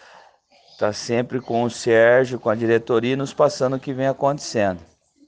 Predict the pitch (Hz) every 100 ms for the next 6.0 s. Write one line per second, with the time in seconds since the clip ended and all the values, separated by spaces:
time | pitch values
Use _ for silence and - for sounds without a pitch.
0 | _ 294 _ _ _ _ _ _ _ -
1 | 98 110 120 - 139 151 - 139 160 151
2 | - 101 110 - _ - - _ - -
3 | 110 101 104 98 - 113 104 104 92 -
4 | _ _ _ - 98 117 113 120 143 147
5 | 175 156 147 147 - 175 170 170 170 165